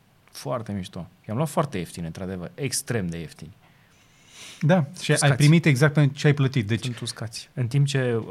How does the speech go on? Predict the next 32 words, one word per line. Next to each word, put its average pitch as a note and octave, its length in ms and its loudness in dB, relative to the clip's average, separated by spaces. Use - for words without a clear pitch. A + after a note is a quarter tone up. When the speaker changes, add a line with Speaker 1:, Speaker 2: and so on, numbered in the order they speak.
Speaker 1:
amărâtul A#2+ 400 -2
ăla A2+ 120 -2
mic A2 220 -4
pe G#2 120 -12
care G2+ 220 -8
l-am G2+ 160 -6
luat G#2+ 300 -6
din, G2+ 280 -6
uh, G2 220 -8
cred C#3+ 200 -10
că A#2+ 40 -8
Hornbach, G#2 560 -6
sau A#2 440 -6
e B2 80 -2
ăla A2+ 200 -2
cu, G2+ 240 -12
magazinul A2 380 -4
ăla G#2 80 -2
de G#2 60 -4
bricolaj G#2+ 360 -4
cu - 140 -10
roșu. G2+ 340 -6
Brico A2 340 -6
de G2+ 140 -8
pot, A#2 240 -8
cred F2 260 -14
că. - 240 -6
Speaker 2:
A, C3+ 260 0
da. A2+ 220 0
Speaker 1:
Ăla F3+ 220 0
rezistă, G#3 420 0
frate. D#3 340 -2